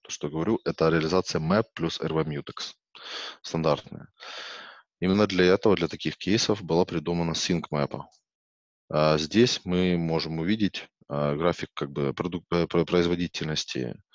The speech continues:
реализации map. А, жёлтый sync map, а, синий — это map плюс R V mutex. Мы видим, что, а, до четырёх ядер,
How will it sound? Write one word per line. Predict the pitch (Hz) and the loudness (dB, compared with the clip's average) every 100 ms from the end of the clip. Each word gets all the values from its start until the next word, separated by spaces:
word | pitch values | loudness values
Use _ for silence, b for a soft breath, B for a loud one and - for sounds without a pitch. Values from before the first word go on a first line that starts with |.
| B B - | B B -2
реализации | 80 87 85 76 - 76 | 2 4 6 4 2 -2
map. | 101 139 - - _ b b b - | 0 -2 -4 -20 _ b b b -2
А, | 76 73 69 65 - _ - | 2 2 2 0 -4 _ -2
жёлтый | 82 78 80 | 0 0 0
sync | - 139 131 | 0 0 2
map, | 110 101 - - - | 2 2 -2 -20 -4
а, | 73 76 76 73 71 | 0 2 2 2 0
синий — | - - 95 85 | -2 -2 2 2
это | 76 76 71 - | 2 2 2 2
map | 82 - | -2 -2
плюс | 78 - | -6 -4
R | 76 | -2
V | 76 | 0
mutex. | 73 67 - - B B B B B B _ | -2 -4 -8 -12 B B B B B B _
Мы | 87 101 | 2 4
видим, | 104 107 85 | 4 4 0
что, | 80 - 87 78 69 _ _ _ _ _ _ _ _ _ - | 0 2 4 4 0 _ _ _ _ _ _ _ _ _ -10
а, | - 73 73 71 65 - | -2 2 4 4 2 -4
до | - 85 127 | -4 2 4
четырёх | 127 - 90 80 | 4 2 2 2
ядер, | - 73 67 65 | 2 2 2 -4